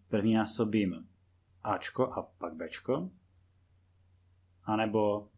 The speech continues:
prohodím pořadí. Jo, to vlastně vyjde dvě různé matice. V případě to násobení nemusí vůbec být možné. No a druhá věc, eh, s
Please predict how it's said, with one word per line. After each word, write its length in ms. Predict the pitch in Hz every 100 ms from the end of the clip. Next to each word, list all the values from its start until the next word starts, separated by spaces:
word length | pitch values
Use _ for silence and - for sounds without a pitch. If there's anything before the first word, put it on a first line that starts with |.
| -
prohodím 360 | 101 104 101
pořadí. 460 | 95 87 87 82 - _ _ _ _ _ - _ _ _ _ -
Jo, 100 | 123
to 60 |
vlastně 440 | 131 131 147 143 139 - -
vyjde 680 | 107 123 127 127 127 127 123 -
dvě 320 | 151 135 110 123
různé 220 | 120 123
matice. 480 | 120 113 113 78 - _ _ _ _ _ _ _ -
V 40 |
případě 600 | - 120 127 123 123 123
to 100 | -
násobení 560 | 120 117 127 120 120 120
nemusí 500 | 117 117 120 120 120
vůbec 560 | 107 117 117 113 - 110
být 240 | 101 101
možné. 400 | 95 92 80 - _ _ _ _ _ _ _
No 240 | 107 107 123
a 240 | 110 107 113
druhá 360 | 104 117 147
věc, 340 | 123 113 - -
eh, 260 | 110 104
s 220 | 101 -